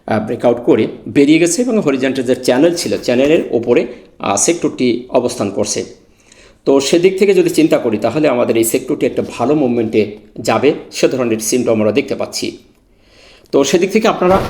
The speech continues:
এই সেক্টরের দিকে একটু খেয়াল রাখ-, করতে পারেন। যদি এই অবস্থান থেকে আমরা যদি দেখি এই সেক্টরের নেক্সট, আহ, নিকটতম যে রেজিস্ট্যান্স চোদ্দো পয়েন্ট নয়, এই এলাকাটা যদি ভেঙে বেরিয়ে যায়,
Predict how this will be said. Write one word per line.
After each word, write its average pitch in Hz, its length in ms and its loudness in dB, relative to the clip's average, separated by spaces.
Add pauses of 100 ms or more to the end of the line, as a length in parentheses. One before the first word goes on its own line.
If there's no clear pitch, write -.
এই 160 100 6
সেক্টরের 160 460 -2
দিকে 160 400 -2 (100)
একটু 156 440 0
খেয়াল 143 260 -2
রাখ-, - 340 -6
করতে 127 240 -4
পারেন। 135 320 0 (240)
যদি 139 420 2
এই 127 160 6
অবস্থান 131 420 0
থেকে 135 220 -4
আমরা 127 240 0
যদি 123 240 -2
দেখি 113 340 0
এই 127 60 6
সেক্টরের 127 640 -4
নেক্সট, - 320 -4 (760)
আহ, 110 160 0
নিকটতম 151 440 2
যে 110 140 0
রেজিস্ট্যান্স 156 440 0
চোদ্দো 160 640 -2 (360)
পয়েন্ট 123 320 2
নয়, 104 160 0 (420)
এই 170 60 6
এলাকাটা 151 320 2
যদি 151 180 2
ভেঙে 135 280 2
বেরিয়ে 123 340 4
যায়, 117 240 0